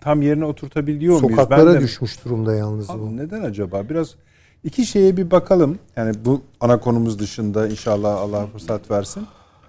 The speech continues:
Speaker 1: Bu, e, Yunanistan'daki bir kim kazanabiliri de bir konuşalım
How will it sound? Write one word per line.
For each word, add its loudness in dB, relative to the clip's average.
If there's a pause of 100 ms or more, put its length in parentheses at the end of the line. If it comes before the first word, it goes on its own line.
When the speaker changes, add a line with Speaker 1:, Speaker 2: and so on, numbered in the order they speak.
(180)
Speaker 1:
Bu, 6
e, -12 (540)
Yunanistan'daki -2
bir -10
kim -4
kazanabiliri 0
de 2
bir -2
konuşalım -6